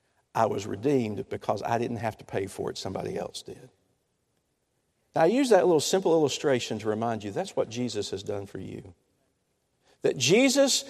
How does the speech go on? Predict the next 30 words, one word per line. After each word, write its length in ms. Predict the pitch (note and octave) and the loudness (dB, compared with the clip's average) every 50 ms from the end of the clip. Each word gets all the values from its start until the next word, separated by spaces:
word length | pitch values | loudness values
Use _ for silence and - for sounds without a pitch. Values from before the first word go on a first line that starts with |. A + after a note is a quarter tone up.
| - - - | -12 -2 4
has 180 | F3 D#3 C#3 C3+ | 4 4 6 8
given 320 | C3 F#3+ F3 D#3 D3+ C#3+ | 8 8 8 8 8 2
you 340 | C3+ D#3+ A3 C4+ C4+ A#3+ A3 | 2 2 4 4 6 8 8
rest, 560 | F3 D3+ B2 A#2 A2 - - - - - - - - _ _ _ _ _ _ _ _ _ - - | 8 8 6 4 0 -4 -8 -8 -10 -12 -18 -20 -20 _ _ _ _ _ _ _ _ _ -6 0
and 140 | C3 C#3 D#3 | 2 4 8
he 80 | A#3+ A#3+ | 10 10
has 140 | G#3 D#3 | 10 10
restored 560 | D#3+ D#3+ - - - A#3+ B3 C#4 D4 D4+ C4 A3+ | 8 4 4 4 6 6 8 8 8 8 6 4
you 260 | A3+ A3+ A3+ A#3+ A#3+ | 4 4 4 4 2
from 220 | G#3 - F3+ E3 | 2 2 0 2
things 300 | - - A3 B3 B3 F#3 | 4 4 4 6 6 6
that 100 | F#3 D#3+ | 6 6
you 80 | G3 A3 | 8 8
have 160 | G3 D#3+ D3+ | 8 8 8
done 180 | G3 G#3 G#3+ G#3+ | 8 8 8 8
in 100 | G#3+ G#3+ | 8 8
your 140 | G#3 G3+ | 8 8
past, 540 | G3 G3+ - - E3 D#3 C#3 B2+ B2 - - - - - - | 8 6 0 2 2 4 4 2 2 0 -4 -10 -12 -2 2
and 160 | D3 D3+ D#3 | 4 4 4
you 340 | D3 D#3 A#3 C#4+ D#4+ E4 D#4 | 6 6 8 10 10 10 8
didn't 420 | B3 E3+ G3+ C4+ C4+ - C4+ B3+ A3+ | 6 4 4 4 4 4 2 0 0
have 320 | - A3 G#3+ G#3+ G3 - | 2 4 4 4 4 4
to 100 | - - | 0 0
pay 320 | - - - F#3+ F#3 E3+ | 0 2 4 6 6 6
for 300 | D#3 - - C#3+ A#2+ A2+ | 4 2 2 4 4 4
it. 80 | A2 - - - | 4 0 -8 -20
He 340 | - - - G#3 A3+ A3+ A3+ | -8 -2 0 0 2 0 -2
paid 400 | G3+ - - F3+ D#3+ E3+ D#3 C3 | -4 -4 -4 -2 -2 -2 -2 -4
for 300 | - - C#3 - G#2+ - | -4 -4 -4 -4 -4 -6
it. 180 | - - - | -10 -12 -18